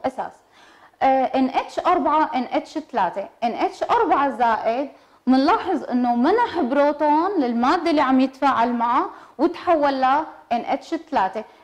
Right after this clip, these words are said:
إذا هاد زوج حمض أساس. طيب،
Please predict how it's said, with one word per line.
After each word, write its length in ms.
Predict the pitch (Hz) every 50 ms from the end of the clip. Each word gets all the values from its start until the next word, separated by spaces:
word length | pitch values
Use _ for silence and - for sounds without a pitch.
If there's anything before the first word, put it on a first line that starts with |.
| - 262
إذا 140 | 285 370 302
هاد 380 | 320 311 339 330 320 320 233
زوج 420 | 220 269 262 254 262 269 254 - - - _ _ _
حمض 360 | - - 247 233 233 240 269 240 - - -
أساس. 340 | 302 - - 202 170 180 - - _ _ _ _ _ _ _ -
طيب، 160 | 269 202 -